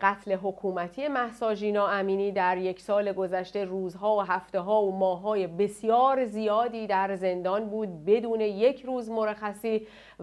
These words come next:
و با مقاومت خودش نشون داد که خبرنگاران و روزنامه‌نگاران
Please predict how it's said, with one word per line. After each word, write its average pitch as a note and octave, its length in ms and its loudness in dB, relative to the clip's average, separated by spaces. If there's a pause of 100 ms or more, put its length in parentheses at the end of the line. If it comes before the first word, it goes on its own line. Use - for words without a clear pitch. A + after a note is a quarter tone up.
و G3+ 240 6
با F#3+ 240 6
مقاومت F#3 920 2
خودش A3 420 0 (280)
نشون G#3 420 2
داد F#3+ 260 2
که G#3+ 160 -4
خبرنگاران F#3 1160 0
و A3+ 80 2
روزنامه‌نگاران F#3 1300 0